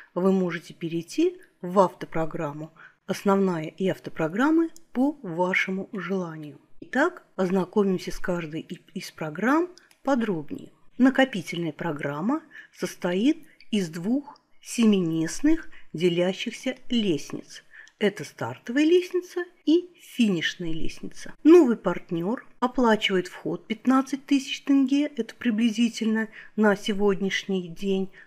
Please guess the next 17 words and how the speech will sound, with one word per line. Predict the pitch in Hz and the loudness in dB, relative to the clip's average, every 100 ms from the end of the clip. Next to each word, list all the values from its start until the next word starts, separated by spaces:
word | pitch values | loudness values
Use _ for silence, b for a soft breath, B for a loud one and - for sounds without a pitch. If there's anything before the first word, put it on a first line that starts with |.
| B | B
восемьдесят | 185 185 190 180 - - | 0 0 0 -4 -4 -2
один | 185 170 185 170 | -2 0 -4 -2
доллар, | 175 170 180 - B B B - | -4 -4 -8 -12 B B B -10
и | 180 196 294 330 - | -4 0 0 -2 -2
выбирает | 196 202 190 190 175 156 - | 0 0 2 0 0 -4 -8
сам | - - 254 349 359 - | -12 -4 0 0 -2 -6
для | 180 | -6
себя | - 165 190 233 240 _ | -6 -2 0 0 -4 _
часы – | - 269 262 - 160 143 _ - - | -6 -4 -6 -10 -10 -10 _ -8 -2
мужские | 190 190 - - 160 | 0 2 2 0 -4
или | - 160 147 | -4 -6 -6
женские, | 160 247 311 320 - 311 311 B B B B | -2 2 2 0 -4 -4 -4 B B B B
или | 240 175 160 160 | 0 0 -2 -6
марки | - 196 175 - - 151 - | -2 0 0 -2 -10 -10 -2
«Луч», | 285 370 370 - b b b | 4 4 2 -8 b b b
или | - 180 160 | -4 -2 -2
марки | 175 233 277 - 302 294 | 0 0 -2 -4 -6 -6